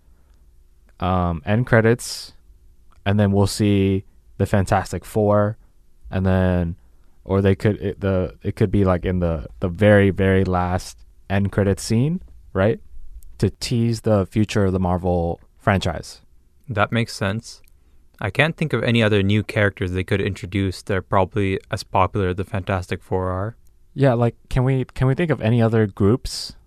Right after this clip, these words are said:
Speaker 1: that would be worthy of being the next, you know, f-, uh, group to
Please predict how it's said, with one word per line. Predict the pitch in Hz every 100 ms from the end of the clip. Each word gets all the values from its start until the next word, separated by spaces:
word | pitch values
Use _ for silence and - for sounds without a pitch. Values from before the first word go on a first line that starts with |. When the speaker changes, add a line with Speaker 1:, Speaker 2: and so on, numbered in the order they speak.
| _ _ -
Speaker 1:
that | 107
would | 98
be | 101 104
worthy | 95 98 98 98 95
of | 90 87 85 - - _ _ _ _ _
being | - 101
the | 95
next, | 92 90 - - -
you | 98
know, | 87 82 82 _ _ _ _ _ -
f-, | - - -
uh, | 95 90
group | 87 107 101 -
to | - 98 87